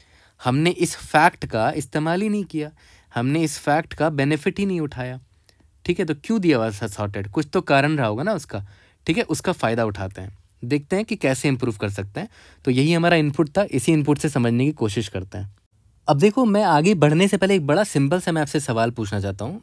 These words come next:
मान के चलते हैं मैं आपको अ, मान के चलते मैंने आपको तीन नंबर दिया, अ, अ, फ़ोर, अ, ज़ीरो, फ़ाइव दिया, मान के चलते हैं, एग्जांपल के तौर पे ले लो, एकदम out of the context एग्जांपल है,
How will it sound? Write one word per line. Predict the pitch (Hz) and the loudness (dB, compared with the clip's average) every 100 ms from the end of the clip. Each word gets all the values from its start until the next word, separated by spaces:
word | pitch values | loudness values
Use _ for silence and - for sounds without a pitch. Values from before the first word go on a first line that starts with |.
| 135 | -6
मान | 127 131 190 | 0 2 0
के | 214 | -2
चलते | 202 165 147 160 | -2 -2 -2 -4
हैं | 147 | -4
मैं | 147 | -2
आपको | 147 143 - 160 160 - _ _ _ _ _ _ 135 | -2 -4 -2 2 2 -2 _ _ _ _ _ _ -2
अ, | 135 131 131 | 2 2 2
मान | 131 139 | 2 2
के | 151 | 2
चलते | 165 | 2
मैंने | 165 160 | 4 4
आपको | 165 | 2
तीन | 143 156 | 2 4
नंबर | 139 123 120 | 4 2 0
दिया, | 104 95 | 0 -4
अ, | 92 - 117 104 107 104 104 - _ _ _ _ _ _ _ | -4 -12 -8 -6 -4 -4 -6 -10 _ _ _ _ _ _ _
अ, | 113 104 104 | -2 0 0
फ़ोर, | 104 - - 117 131 165 | -2 -8 -4 2 4 4
अ, | 113 98 - _ _ _ _ - _ _ - 104 104 104 104 | 2 -2 -16 _ _ _ _ -20 _ _ -6 -2 -2 0 -2
ज़ीरो, | 104 101 113 143 151 95 - - | -4 -2 0 2 0 -2 -10 -8
फ़ाइव | - 107 | -2 -2
दिया, | 101 98 92 | -2 -6 -6
मान | 120 156 | 0 0
के | 139 | 0
चलते | 104 98 | -6 -6
हैं, | 135 | -4
एग्जांपल | 160 160 165 180 | 2 2 4 2
के | 165 | 2
तौर | 147 | 0
पे | 135 | 0
ले | 113 | -2
लो, | 120 208 | -2 -4
एकदम | 143 143 160 | -8 0 4
out | 151 147 | 4 2
of | 151 | -2
the | 147 | 0
context | 127 123 139 127 | -2 0 -2 -2
एग्जांपल | 110 101 98 | -2 -4 -4
है, | 131 | -6